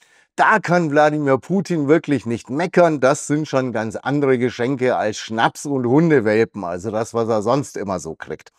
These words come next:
Und ich hab's ja neulich schon gesagt in einem Video hier, so schlecht steht Wladimir Putin im Moment nicht da. Weder militärisch, noch wirtschaftlich, noch außenpolitisch.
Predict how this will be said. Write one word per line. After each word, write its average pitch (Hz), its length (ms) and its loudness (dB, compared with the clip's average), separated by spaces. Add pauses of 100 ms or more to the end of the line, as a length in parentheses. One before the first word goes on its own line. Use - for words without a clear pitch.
(640)
Und 147 160 -2
ich 147 160 -2
hab's 190 220 0
ja 175 100 4
neulich 180 520 2
schon 226 280 -4
gesagt 165 500 -2
in 170 180 -4
einem 165 180 -4
Video 175 420 0
hier, 156 320 2 (320)
so 160 420 -2
schlecht - 640 -4
steht 131 460 -2
Wladimir 127 560 2
Putin 151 580 -6
im - 140 -6
Moment 120 540 -2
nicht 151 420 -4
da. 135 340 4
Weder 143 340 2
militärisch, 127 1040 -2
noch 135 300 0
wirtschaftlich, 143 800 0
noch 147 180 0
außenpolitisch. 117 880 -2